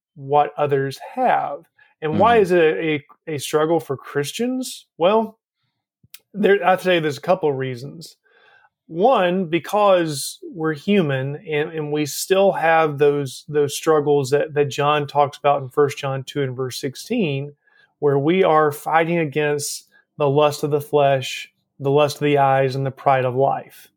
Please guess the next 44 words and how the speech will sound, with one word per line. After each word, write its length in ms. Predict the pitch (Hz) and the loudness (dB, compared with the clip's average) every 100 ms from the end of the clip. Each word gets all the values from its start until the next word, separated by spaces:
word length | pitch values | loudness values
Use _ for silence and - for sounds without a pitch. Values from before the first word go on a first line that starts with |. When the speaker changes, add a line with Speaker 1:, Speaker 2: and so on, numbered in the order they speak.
| _ _ | _ _
Speaker 2:
Yeah. 180 | - 156 156 | -10 -10 -6
Speaker 1:
Uh, 400 | 131 131 - 175 | -4 -4 -4 -10
we 300 | 139 151 147 | -4 0 4
are 360 | 143 139 151 - | 4 2 -4 -2
hopefully, 800 | 170 185 - 180 165 165 151 - _ _ _ | 0 0 0 2 2 2 -4 -10 _ _ _
uh, 320 | 156 156 147 - | -10 -8 -8 -8
prayerfully 580 | - 165 165 160 156 147 | 0 2 2 0 -4 -4
putting 400 | - 165 160 151 | -4 -2 -2 2
those 280 | 147 143 - | 2 2 -2
things 440 | 151 147 143 - | -4 -2 -6 -10
to 160 | - 127 | -10 -8
death, 560 | 117 143 185 196 - _ _ _ _ _ _ | -4 0 0 0 -12 _ _ _ _ _ _
Speaker 2:
Mm-hmm. 280 | 92 - 92 | -16 -14 -2
Speaker 1:
but 280 | 247 262 208 | 0 0 2
we 200 | 202 233 | 2 2
do 260 | 214 262 | 2 0
have 260 | 247 226 208 | 2 2 2
those 220 | 170 202 | 2 0
struggles. 560 | - 220 302 196 135 131 | -2 -2 0 0 -2 -4
And 160 | 156 | -6
so 340 | 143 175 165 160 | 0 2 4 0
where 380 | 160 151 165 170 | -2 -2 0 4
we 160 | 196 | 2
find 340 | 190 180 170 165 | 2 0 0 -2
envy 380 | 151 165 160 | -4 -2 -2
in 140 | 165 160 | -2 -2
the 100 | 147 | -2
world 460 | 131 131 143 156 | -2 0 2 2
and 240 | 143 135 139 | 0 -4 -6
where 340 | 139 135 131 139 | -4 -4 -8 -10
people 300 | 147 135 139 | -8 -6 -6
are 80 | 143 | -4
envious 480 | 139 135 139 131 135 | -6 -2 -2 -2 -8
of 100 | - | -8
status, 680 | - 160 151 151 151 147 | -2 2 4 4 2 2
people 320 | - 143 139 | -2 -4 -2
are 80 | 139 | -4
envious 640 | 139 143 135 135 131 - - | -2 -2 0 0 0 -2 -4
of 380 | 151 135 135 147 | 0 2 0 -2
opportunity, 760 | 143 - 135 180 170 160 160 | -6 -8 -2 2 2 4 0
people 420 | 139 - 147 143 | 0 -2 -2 0
are 80 | 139 | 0
envious 640 | 143 143 139 139 135 - | 0 -2 0 2 0 -2
of, 340 | 160 139 139 | -2 0 0